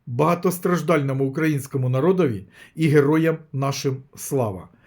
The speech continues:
Бажаю всім нам скорішої перемоги, міцного здоров'я, мирного неба, е, люб-, любові,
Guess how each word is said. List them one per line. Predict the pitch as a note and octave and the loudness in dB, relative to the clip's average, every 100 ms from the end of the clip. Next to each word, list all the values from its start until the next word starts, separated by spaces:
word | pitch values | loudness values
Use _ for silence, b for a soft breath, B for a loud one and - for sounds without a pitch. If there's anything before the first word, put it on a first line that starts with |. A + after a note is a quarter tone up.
| b b | b b
Бажаю | D#3 D3+ F#3+ G3 | 4 6 6 6
всім | F#3 - G3+ F3 | 2 0 0 2
нам | F3+ A3 A#3 - _ b b | 4 2 2 -6 _ b b
скорішої | - - F#3+ F#3 - E3+ D#3+ | -12 4 6 6 0 -2 -2
перемоги, | D#3+ D#3+ E3+ G#3 E3+ D3 | 0 0 4 6 4 2
міцного | D3+ - E3+ D#3+ C#3+ A2 b b b | -4 -4 -2 0 0 -4 b b b
здоров'я, | C3 B2 E3+ G3+ F#3+ D#3 | -6 0 8 8 8 4
мирного | C#3 E3 D#3+ E3 E3+ | 0 -2 -2 -4 -2
неба, | G#3 F3 C#3 C3+ C3+ _ _ _ _ _ _ _ _ - | -2 0 -2 -4 -10 _ _ _ _ _ _ _ _ -4
е, | C#3+ C3+ C3 B2 C#3+ | 0 2 0 -2 -6
люб-, | C3+ D#3+ C#3+ - D3+ | -2 -2 -2 -4 -2
любові, | E3 E3 G#3 E3 C3 | 4 8 6 6 -6